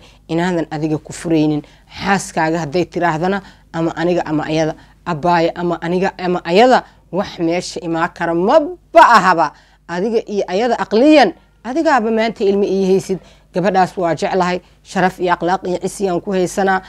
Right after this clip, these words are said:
laakiin aniga adiga kuma furaayi. Adiga inaan ku furana waa mustaxiil. Waayahay aan dhehay tiri, meeshii hab isku siinay, isku u-, oynay, daacadaa tahay,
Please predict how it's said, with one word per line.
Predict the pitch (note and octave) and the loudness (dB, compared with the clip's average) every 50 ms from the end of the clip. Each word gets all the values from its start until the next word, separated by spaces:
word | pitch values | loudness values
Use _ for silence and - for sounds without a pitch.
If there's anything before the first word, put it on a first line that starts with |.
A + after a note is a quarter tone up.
| - - _ _ | -14 -20 _ _
laakiin | - E3 F3 E3+ E3+ E3 - - F#3 E3+ E3 - | -2 0 0 0 0 -2 -2 -2 -2 -2 -2 -2
aniga | F3 E3 F3+ F#3 F3+ F3+ - | -4 -4 -2 -2 -4 -4 -4
adiga | D#3 D3+ D3+ E3+ D3+ E3+ E3 | -4 -2 -2 0 0 -2 -4
kuma | - - F3+ D#3+ D#3 E3 | -4 -6 -4 -2 -2 -2
furaayi. | D#3 - - - E3+ E3 E3+ E3+ E3 E3+ E3+ E3+ E3+ E3+ F3 F3 F3 F3 F3+ F3+ E3 - _ _ _ _ _ _ _ _ | -2 -6 -8 -6 -2 0 2 2 2 2 2 4 4 4 2 2 4 4 2 2 2 -2 _ _ _ _ _ _ _ _
Adiga | - E3 E3 E3 F3 G#3+ F3 F#3 E3+ - | -8 -6 -4 -2 -2 -2 -2 -2 -4 -4
inaan | F#3 F#3 F#3 E3+ D#3+ D3 | -6 -6 -4 -4 -4 -6
ku | - D#3+ | -8 -14
furana | - - F#3 E3+ E3 E3 | -12 -8 -6 -4 -2 -2
waa | D#3 D#3 D3+ | -2 -2 -2
mustaxiil. | D3 D3+ D3 - - - - - E3 D#3+ D3+ D#3 - - - _ _ _ _ | -2 -4 -6 -8 -12 -16 -8 -4 -2 0 0 -2 -4 -10 -18 _ _ _ _
Waayahay | - E3 F3+ F3 E3 D#3 D3+ D3+ D#3 D#3+ D#3 | -2 0 2 2 2 2 0 -2 -2 -4 -4
aan | D3+ D3 | -4 -4
dhehay | - E3 E3 D#3+ E3 | -4 -2 -2 -2 -4
tiri, | - - G3 G3+ C4+ - - _ _ _ _ _ - | -2 -2 -2 0 0 -2 -8 _ _ _ _ _ -6
meeshii | E3 E3 E3 D#3+ - - E3 | -4 -2 -2 -4 -4 -4 -4
hab | D#3 D3+ D#3+ D#3 D#3+ | -2 -2 -2 -4 -4
isku | D#3+ - - - F3 | -6 -8 -10 -10 -12
siinay, | - - - E3+ E3 E3 E3 D#3+ E3 E3 E3 E3 E3+ E3+ E3 D#3+ D#3+ E3 | -12 -6 -2 0 0 2 2 2 0 2 2 2 2 2 0 -2 -4 -8
isku | - - - E3 | -12 -10 -10 -8
u-, | D#3 D#3 F#3 E3+ E3+ D#3+ - - F3+ F3 | -6 -2 0 0 0 0 -2 -4 -4 0
oynay, | E3 E3+ E3+ E3 E3 E3 E3+ E3+ E3+ E3+ E3+ E3 D#3+ E3 | 0 2 2 2 0 0 0 0 0 0 0 0 -2 -4
daacadaa | D3+ C#3+ E3 E3 D#3+ D#3+ D3+ - - F3+ D#3+ D#3 E3 E3 E3+ E3 | -4 -2 -2 -2 0 -2 -4 -6 -8 -6 -4 -2 -2 -2 -4 -6
tahay, | - - F3 E3 D#3+ E3 E3+ F3 F3 E3+ E3 E3 E3 | -6 -8 -8 -6 -4 -2 0 0 2 2 0 -2 -4